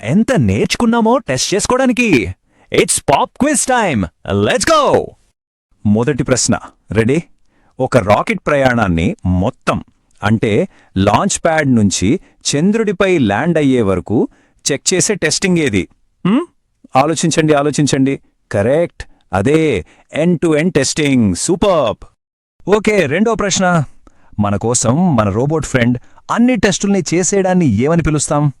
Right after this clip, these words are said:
ఆ సూపర్ కూల్ పేరు ఏంటి? ఎస్, అదే ఆటోమేషన్. అద్భుతం, మీరంతా నిజంగా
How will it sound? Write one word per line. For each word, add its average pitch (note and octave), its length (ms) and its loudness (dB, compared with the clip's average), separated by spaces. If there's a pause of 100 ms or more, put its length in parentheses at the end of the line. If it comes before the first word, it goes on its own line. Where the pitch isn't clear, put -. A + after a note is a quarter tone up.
(420)
ఆ F#2 160 0
సూపర్ C3 480 -4
కూల్ C#3 200 0
పేరు C3+ 280 -2
ఏంటి? C#3 220 0 (960)
ఎస్, - 160 -4 (500)
అదే F#3+ 240 4 (580)
ఆటోమేషన్. F#3+ 640 0 (580)
అద్భుతం, C#3+ 580 0 (540)
మీరంతా C3+ 420 0 (240)
నిజంగా F3 380 2